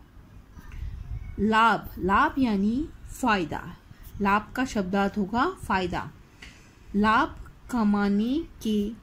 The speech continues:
चक्कर में पेड़ों को काटने लगे। बच्चों, आपने देखा कि पहले इस गांव के बच्चों तक को ये शिक्षा दी जाती थी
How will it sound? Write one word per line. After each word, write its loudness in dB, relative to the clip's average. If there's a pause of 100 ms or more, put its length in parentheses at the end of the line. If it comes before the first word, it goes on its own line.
(440)
चक्कर -2
में 0 (1500)
पेड़ों 4
को -2 (800)
काटने 2
लगे। 0 (720)
बच्चों, 0
आपने 0
देखा 0 (240)
कि 0 (920)
पहले 4 (420)
इस 0 (400)
गांव 4
के 0
बच्चों 4
तक -2
को 0
ये 4
शिक्षा -2
दी 0
जाती -2
थी -6